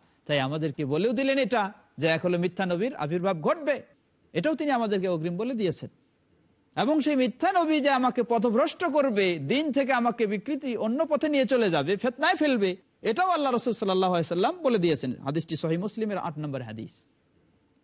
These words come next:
এবং আল্লাহ রাসূল সাল্লাল্লাহু আলাইহি ওয়াসাল্লাম আমাদেরকে সতর্ক করে দিয়েছেন যে, "সাবধান, তোমরা তাদের গোমরাহি থেকে বা পথভ্রষ্টতা থেকে ও ফিতনা থেকে বিরত থাকো।" আমরা আজকে সেই সময়ে উপনীত হয়েছি, সেই সময়ে আমরা পড়ে গেছি।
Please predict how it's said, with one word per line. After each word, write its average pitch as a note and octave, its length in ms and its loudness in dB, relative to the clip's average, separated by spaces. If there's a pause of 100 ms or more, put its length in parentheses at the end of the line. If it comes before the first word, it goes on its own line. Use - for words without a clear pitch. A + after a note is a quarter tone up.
এবং C3+ 200 -2
আল্লাহ C3 200 -2
রাসূল C3 220 -6
সাল্লাল্লাহু C#3 380 -2
আলাইহি C3 100 -4
ওয়াসাল্লাম B2+ 220 -8
আমাদেরকে B2 340 -8
সতর্ক A#3 380 -4
করে F#3 200 0
দিয়েছেন C#3 380 -4 (520)
যে, A#2+ 80 -12
"সাবধান, A#2 560 -6
তোমরা B2+ 280 -6
তাদের A2+ 280 -8 (840)
গোমরাহি C#3 480 0
থেকে F3 280 -4
বা C3+ 120 -4
পথভ্রষ্টতা D#3 680 -6
থেকে G3 260 -6
ও C#3+ 180 -4
ফিতনা C3 320 -6
থেকে B3+ 240 -6
বিরত C#3+ 240 -8
থাকো।" - 380 -20 (680)
আমরা B2+ 320 -4
আজকে C#3 340 -4
সেই B2 200 -4
সময়ে D3 460 -2
উপনীত D3 380 -6
হয়েছি, E3+ 420 0
সেই D#3+ 160 -4
সময়ে F#3 300 -2
আমরা G3 240 -2
পড়ে F#3 300 -2
গেছি। - 240 -12